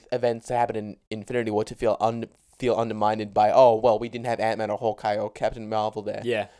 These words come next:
Speaker 1: Well, it's just like, just like if they were there, then this never would have happened.
Speaker 2: It's like,
Speaker 1: Uh,
Speaker 2: shut up.
Speaker 1: I wanna s-, it's gotta be, yeah, it's gotta be a team effort, you know.
Speaker 2: It has to be.
Speaker 1: Everyone's working together 'cause the main thing about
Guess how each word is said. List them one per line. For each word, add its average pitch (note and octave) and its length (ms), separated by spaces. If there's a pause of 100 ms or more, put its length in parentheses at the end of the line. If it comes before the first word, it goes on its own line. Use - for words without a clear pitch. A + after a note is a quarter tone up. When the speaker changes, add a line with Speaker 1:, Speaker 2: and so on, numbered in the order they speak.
(140)
Speaker 1:
Well, C#3 100
it's B2+ 100
just C#3 100
like, C3 180
just C3 160
like C3+ 100
if B2+ 100
they B2+ 140
were A#2+ 260
there, A#2+ 140
then A2+ 180
this A2+ 180
never A2+ 260
would G#2+ 140
have G2+ 80
happened. G#2 380 (460)
Speaker 2:
It's - 120
like, A#2+ 100
Speaker 1:
Uh, A#2 140
Speaker 2:
shut A2+ 200
up. D3+ 280
Speaker 1:
I C#3+ 180
wanna F#3 200
s-, - 320 (200)
it's D#3 240
gotta F3+ 220
be, D#3 220
yeah, C3+ 320
it's - 120
gotta C#3+ 140
be C3 100
a A#2 40
team C#3+ 400
effort, G2+ 360
you A2+ 100
know. F#2+ 100
Speaker 2:
It - 40
has - 80
to - 40
be. D3+ 200
Speaker 1:
Everyone's D#3 420
working C3+ 260
together A#2+ 340
'cause A#2 440 (1200)
the B2+ 120
main D3 300
thing C#3+ 280
about A2 420